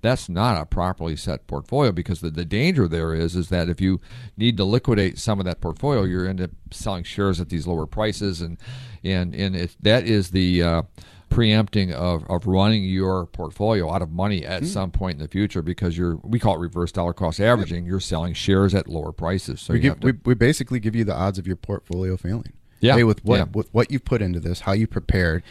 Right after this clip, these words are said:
Speaker 2: if you keep this current allocation, here are the odds of this portfolio not working out in retirement. And, and most people, they don't wanna see, "Hey, there's a twenty percent, fifteen percent chance that this doesn't work out."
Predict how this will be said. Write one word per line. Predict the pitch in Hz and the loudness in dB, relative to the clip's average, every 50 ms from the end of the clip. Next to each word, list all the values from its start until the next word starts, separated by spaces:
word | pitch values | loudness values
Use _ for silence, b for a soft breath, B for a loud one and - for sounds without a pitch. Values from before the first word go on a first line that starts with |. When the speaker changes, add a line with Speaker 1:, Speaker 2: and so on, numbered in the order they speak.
| B B B | B B B
Speaker 2:
if | 104 107 - | -4 -2 -2
you | 104 | -4
keep | 98 - - 120 117 - | -4 0 0 -2 0 0
this | 110 107 - | -4 -6 -4
current | - - 107 104 101 92 | -4 -2 -2 0 0 0
allocation, | 92 95 90 - - 90 85 85 - - 87 85 | -2 -2 -4 -4 -4 -4 -4 -2 -4 -4 -6 -8
here | - - 101 104 107 | -6 -2 2 2 4
are | 107 110 98 | 4 4 2
the | 101 | 2
odds | 87 69 82 80 82 78 80 | 0 0 0 0 -2 -2 -4
of | 73 | -6
this | 76 85 - | -6 -6 -6
portfolio | - - 104 98 - - 87 87 87 82 | -4 -4 -4 -4 -2 -4 -4 -2 -2 -2
not | 80 80 80 80 87 - - | -2 -2 -2 -2 -2 -2 -2
working | - 80 82 - - 80 | -4 -4 -4 -4 -6 -6
out | 73 76 - | -6 -6 -6
in | - 71 | -8 -10
retirement. | 73 - 80 78 78 76 67 B B B B B B | -6 -4 -4 -2 -2 -4 -6 B B B B B B
And, | - 98 101 95 - - | -4 -2 -2 -2 -2 -2
and | 92 95 87 - - | -2 0 0 -2 -2
most | 101 110 131 147 - - | -2 0 0 0 2 2
people, | 143 131 120 - 117 113 B B B B | 2 2 2 2 0 0 B B B B
they | - 113 131 | 2 4 6
don't | 139 139 123 | 6 6 4
wanna | 117 127 131 120 | 2 2 0 0
see, | - - 107 98 | -2 -2 -2 0
"Hey, | 92 104 104 98 | 0 2 2 2
there's | 87 95 98 92 | 0 0 0 -2
a | 90 | -2
twenty | - - - 104 104 101 95 | -2 -2 0 0 2 2 2
percent, | - 95 87 - 90 87 - - | 0 -2 -2 0 -2 -2 -2 -2
fifteen | - - 113 - - 110 98 | 0 0 0 0 0 -2 -2
percent | - 101 95 - 92 76 | -2 -2 -2 -2 -2 -2
chance | - - 92 92 - | -2 -2 -2 -2 -4
that | - - | -6 -4
this | - 95 90 | -4 -4 -2
doesn't | - - 90 85 82 76 | -2 -2 -4 -4 -2 -2
work | 85 82 - | -2 -2 0
out." | - 85 71 67 | 0 -2 -2 -2